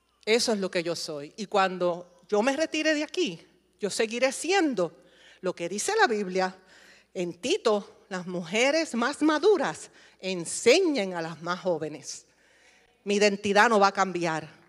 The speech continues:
Seguiré siendo hija de Dios. Seguiré siendo lo mismo. No voy a sufrir como otras mujeres que han hecho barbaridades porque otras amigas las han llamado pastoras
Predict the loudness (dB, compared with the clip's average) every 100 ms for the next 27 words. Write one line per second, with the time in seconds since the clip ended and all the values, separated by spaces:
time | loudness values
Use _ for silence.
0 | _ -20 -6 -2 0 2 2 4 4 6
1 | 6 4 2 2 2 2 2 6 8 6
2 | -4 -6 -14 -20 -20 -20 -20 -4 6 6
3 | 8 8 8 8 6 6 8 8 8 6
4 | 4 4 2 0 -4 -4 -12 -18 -18 -10
5 | 6 10 10 10 8 6 0 4 8 10
6 | 10 8 6 6 10 10 10 8 6 4
7 | 6 10 10 8 4 -8 -18 -18 -18 2
8 | 8 10 10 8 8 8 8 8 6 -4
9 | 6 8 8 6 6 6 8 10 10 8
10 | 4 -8 -20 -10 4 4 6 2 4 10
11 | 12 10 10 8 8 6 6 6 6 4
12 | 0 -20 -8 0 2 2 0 4 6 6
13 | 4 4 0 0 -2 2 6 6 4 -6
14 | -16